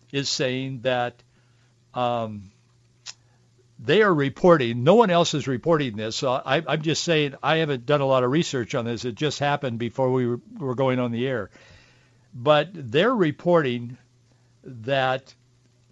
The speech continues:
two people familiar with the situation, I don't know if they're employees of Colonial Pipeline or what the deal is, but they say that within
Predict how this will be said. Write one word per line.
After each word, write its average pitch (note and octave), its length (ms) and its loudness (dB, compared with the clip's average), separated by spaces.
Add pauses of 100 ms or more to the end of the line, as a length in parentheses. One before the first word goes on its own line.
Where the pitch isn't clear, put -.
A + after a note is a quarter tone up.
(140)
two C4 180 2
people F#3 420 -2
familiar C#3 800 -2 (800)
with D#3 240 0
the D3 100 -2
situation, D3+ 960 0 (680)
I B2+ 100 2
don't F3+ 120 4
know E3 80 0
if C#3 80 -4
they're D3+ 320 -2
employees D#3+ 680 0
of E3+ 160 -6
Colonial E3 380 -2
Pipeline D#3 500 -4
or B2 60 -4
what D3+ 220 -4
the C3+ 80 -6
deal C#3 360 -2
is, G#2+ 320 -6 (720)
but C3+ 300 2
they F#3 220 0
say D#3+ 420 0
that D3 260 0
within C#3 460 -2